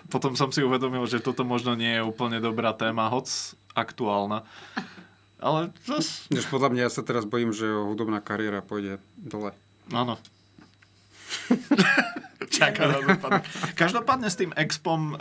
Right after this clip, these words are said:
Speaker 1: ja, ja by som chcel, aby z toho proste vznikol taký nejaký, e, iný výstup. Proste to, toto je téma, lebo tam sa riešili tie Sulíkové,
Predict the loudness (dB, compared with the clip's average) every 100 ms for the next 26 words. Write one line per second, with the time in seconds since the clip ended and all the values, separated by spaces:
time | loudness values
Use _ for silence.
0 | 4 4 2 0 -4 -2 -2 0 0 0
1 | -4 -6 -10 -2 0 0 -2 -4 -2 -2
2 | -2 -4 -4 -6 -4 -4 -4 -6 -4 -2
3 | -2 -2 -4 -6 -16 -18 -18 -20 -12 -10
4 | -10 -2 0 0 0 0 2 0 0 0
5 | 0 -2 0 0 2 0 0 -2 -6 -8
6 | -16 -8 -8 -6 -8 -6 -2 0 0 -2
7 | -12 -18 -14 -4 -2 2 0 2 2 4
8 | 2 2 0 -2 -2 -2 0 -2 0 -2
9 | -2 -2 -2 -4 -4 -4 -2 0